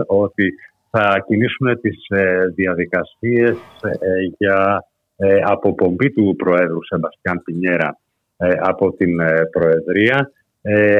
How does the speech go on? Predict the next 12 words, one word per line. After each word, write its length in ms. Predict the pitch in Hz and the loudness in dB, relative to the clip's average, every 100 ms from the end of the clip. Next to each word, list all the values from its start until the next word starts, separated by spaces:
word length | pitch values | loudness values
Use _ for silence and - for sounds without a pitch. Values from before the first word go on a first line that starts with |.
| - | 2
ακριβώς 560 | 107 104 101 98 127 | -2 0 0 0 0
λόγω 240 | 120 123 127 | 0 0 0
της 100 | - | -2
εμπλοκής 360 | 110 104 120 113 | -2 -2 -4 -4
του 100 | 120 | -2
ονόματός 640 | 117 113 101 - 120 - | 0 0 -2 -2 -6 -4
του 100 | 120 | -10
στα 500 | 117 113 104 101 98 101 | -8 -2 0 2 0 -2
Pandora 320 | 98 113 104 | -4 0 0
Papers. 560 | - 101 85 - 69 _ _ _ _ _ _ | 0 -2 -2 -4 -8 _ _ _ _ _ _
Ε, 720 | - 92 98 98 98 92 95 95 - - | -2 2 4 4 4 4 2 0 -6 -12
να, 340 | - 98 98 | -6 -2 0